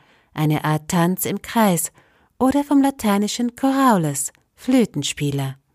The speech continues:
Die Beschreibung des Ausdrucks Carol als A Christmas Hymn of Joy ist seit dem sechzehnten Jahrhundert bekannt. Zu den Christmas Carols kamen im Laufe der Zeit Christmas Songs dazu,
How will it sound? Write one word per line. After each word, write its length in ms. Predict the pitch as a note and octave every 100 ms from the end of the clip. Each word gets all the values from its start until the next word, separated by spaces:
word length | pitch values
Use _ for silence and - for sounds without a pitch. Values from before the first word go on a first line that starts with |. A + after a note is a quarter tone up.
| _ _
Die 100 | D3+
Beschreibung 600 | D3 C#3 - D#3+ E3+ F#3+
des 160 | G3 F#3+
Ausdrucks 500 | - F#3 - F#3+ -
Carol 480 | F3 D#3 E3 F#3 G3+
als 400 | - F3 - - - - - -
A 60 | F3+
Christmas 640 | - B3 C4 - A3+ -
Hymn 240 | G#3 G#3
of 160 | F#3 E3+ -
Joy 420 | G#3+ A#3 F#3 F3 - - _
ist 260 | - A3+ -
seit 180 | B3 B3+
dem 100 | B3
sechzehnten 760 | - E3+ - - G3 G3 G#3
Jahrhundert 580 | A3 A#3 A3 E3 C#3 C3+
bekannt. 640 | C#3 C3+ - C#3 C#3 - - _ _ -
Zu 80 | B3
den 220 | B3+ B3
Christmas 560 | - D#4+ - - D3+ -
Carols 540 | D#3 D3+ E3 - -
kamen 300 | G#3 G3+ G#3
im 80 | G#3
Laufe 300 | G3+ A3 A3
der 160 | A3+ G#3+
Zeit 460 | - G#3 A3 -
Christmas 460 | - A3+ - A#3+ -
Songs 340 | B3+ A3 D#3
dazu, 480 | - C3+ - C#3